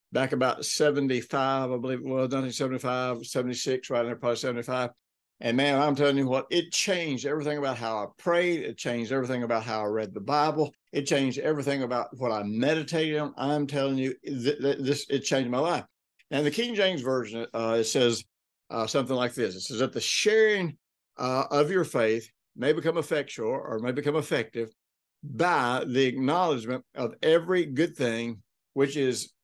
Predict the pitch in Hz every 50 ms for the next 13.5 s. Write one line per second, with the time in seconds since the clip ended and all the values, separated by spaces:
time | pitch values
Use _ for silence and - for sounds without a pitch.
0 | _ _ _ _ _ - 135 139 165 170 165 151 139 127 120 123 120 110 - _
1 | _ _ _ _ _ _ - 131 131 127 120 - 123 104 180 160 156 - - -
2 | _ - - - - - 214 202 190 170 - 170 165 151 - 165 151 131 123 113
3 | 113 110 101 - - - - 160 165 170 160 151 131 151 151 156 156 160 160 160
4 | 160 151 - _ _ _ _ _ _ _ - 131 127 131 139 151 156 143 143 135
5 | 127 151 147 139 135 131 135 151 165 160 156 156 156 147 127 113 - - 131 123
6 | 120 - - 131 120 117 107 107 - - 151 170 175 175 175 170 160 160 160 147
7 | 131 - _ _ _ _ _ _ _ _ _ - 120 117 117 113 113 113 113 113
8 | 110 - - - - 127 123 120 123 123 120 117 113 - 120 110 107 95 - -
9 | _ _ _ - 120 107 104 107 107 107 101 98 131 143 147 156 151 147 143 -
10 | - - _ _ _ _ _ 123 120 117 117 117 117 127 - - - - 185 151
11 | 143 139 139 135 131 - - 127 110 107 110 107 95 - 143 131 131 123 110 120
12 | 131 135 135 123 123 120 - - 113 110 123 127 120 120 113 110 117 117 113 127
13 | 151 160 165 160 147 135 147 147 147 139